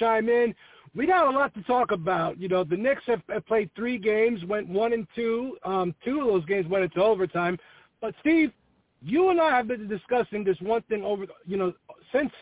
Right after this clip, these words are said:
about Sunday, and it's, you know, it's currently Wednesday, so we've had some time to kind of process all that's going on. But before we, I get m-, your, your points, I wanna let everybody else know,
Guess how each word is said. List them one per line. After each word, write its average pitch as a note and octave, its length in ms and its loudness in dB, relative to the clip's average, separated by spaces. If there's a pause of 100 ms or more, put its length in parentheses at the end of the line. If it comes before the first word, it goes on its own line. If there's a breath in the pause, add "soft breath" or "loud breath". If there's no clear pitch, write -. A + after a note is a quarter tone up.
about A#3 200 2 (120)
Sunday, E3 540 -2 (540)
and F#3+ 460 2 (260)
it's, F#3+ 200 0 (400)
you F#3+ 100 -2
know, F3+ 100 -4
it's - 200 -6
currently C#4+ 320 2
Wednesday, G3 580 0
so G3 60 -6
we've F3+ 160 -4
had A3 140 0
some A#3 120 -12
time B3 260 -4
to B3 80 -6
kind B3 240 -4
of - 100 -8
process A#3+ 760 -2 (220)
all G3 320 4
that's F#3+ 200 -2
going G3 240 0
on. D3 200 -2 (460 soft breath)
But A3 200 2
before D#4+ 560 2
we, C#4 300 -8
I A3 100 -2
get G3 200 -6
m-, G#3+ 140 -10
your, A3+ 160 0 (580 soft breath)
your A#3 180 2
points, B3 360 0 (880)
I F#3 100 2
wanna A3+ 220 4
let A3 160 2
everybody A3 440 2
else G#3+ 200 2
know, D4 400 2